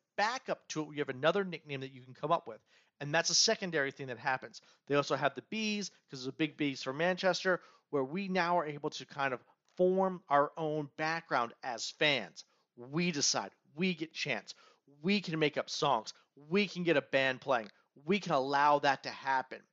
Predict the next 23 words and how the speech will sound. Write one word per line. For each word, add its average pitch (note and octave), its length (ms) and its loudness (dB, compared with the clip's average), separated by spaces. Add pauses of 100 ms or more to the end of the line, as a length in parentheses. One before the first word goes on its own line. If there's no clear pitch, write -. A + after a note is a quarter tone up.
(320)
But C#3+ 300 -6
we F#3+ 200 -4
come D3 320 -4
in A2+ 280 -4 (440)
as C3+ 360 2
fans D3+ 560 0 (140)
and C3 220 -12
force D#3 340 2
this C#3+ 240 0
to A#2 80 -8
happen B2 560 -6 (380)
in D3 80 -4
a B2+ 80 0
way C3 320 2
that C3 140 0
makes B2 320 -6 (240)
us D3+ 320 4
in C3 160 -6
control. A2+ 680 -6 (640)
The B2 120 -8 (300)
Washington F3 380 4
football E3 340 2
team C3+ 320 -8